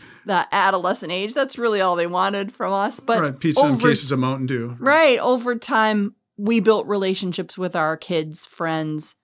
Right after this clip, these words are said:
Speaker 2: as well as our children having that relationship with them.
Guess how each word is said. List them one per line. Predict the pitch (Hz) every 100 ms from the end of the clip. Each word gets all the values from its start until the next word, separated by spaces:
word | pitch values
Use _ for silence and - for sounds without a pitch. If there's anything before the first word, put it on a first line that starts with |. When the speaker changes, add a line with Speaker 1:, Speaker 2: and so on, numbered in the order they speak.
| _ _ _ _ _ -
Speaker 2:
as | 165
well | 170 151 147
as | 170
our | 156
children | 151 - 202 143 143 143 - _ _ _
having | 156 151 165
that | 151
relationship | - - 156 151 160 - -
with | -
them. | - - 185